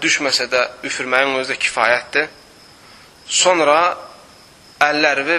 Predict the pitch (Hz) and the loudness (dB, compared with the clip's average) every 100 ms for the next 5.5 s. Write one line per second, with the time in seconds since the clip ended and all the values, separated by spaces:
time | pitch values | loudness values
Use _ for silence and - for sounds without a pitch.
0 | - 143 139 131 143 151 - - 123 127 | 0 0 2 2 2 0 -2 -4 -4 -4
1 | - 110 135 147 120 131 135 127 120 123 | -4 -4 0 2 2 0 0 -2 -4 -4
2 | 107 98 - - - - - - - - | -4 -4 -6 -20 -20 -20 -20 -20 -20 -20
3 | - - - - - - 156 147 139 139 | -20 -20 -14 -10 -4 -2 0 -2 -2 -2
4 | 135 143 147 131 127 139 131 120 120 - | 0 0 0 -2 -4 -2 -4 -6 -10 -8
5 | - 120 110 90 | -8 -2 -2 -2